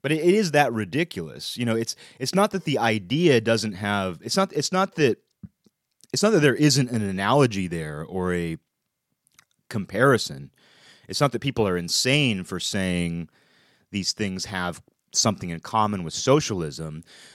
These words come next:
But to me, when people look at Sweden and say, "Look at their socialist programs," that's like looking at a family and saying, "Oh, look, they're socialists." Because dad and mom earn money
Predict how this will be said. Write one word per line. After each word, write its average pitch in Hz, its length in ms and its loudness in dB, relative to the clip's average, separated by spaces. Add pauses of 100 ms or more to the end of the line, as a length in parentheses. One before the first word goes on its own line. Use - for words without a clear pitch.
(160)
But 117 180 -2
to 143 140 -2
me, 180 220 4
when 131 140 2
people 131 320 0
look 120 160 2
at 104 80 -8
Sweden 120 460 0
and 95 100 -2
say, 101 220 0
"Look 98 260 0
at 147 120 -6
their 151 140 -4
socialist 170 680 -4
programs," 170 920 -2 (1300)
that's 139 200 0
like 165 160 2
looking 135 300 0
at 117 60 2
a 104 60 -2
family 120 560 0
and 90 120 -6
saying, 110 320 -4
"Oh, 190 140 0
look, 254 320 -2
they're 180 180 -2
socialists." - 1000 -6 (1040)
Because 147 260 2
dad 147 420 4
and 165 140 2
mom 139 340 4
earn 131 320 2
money 110 520 -2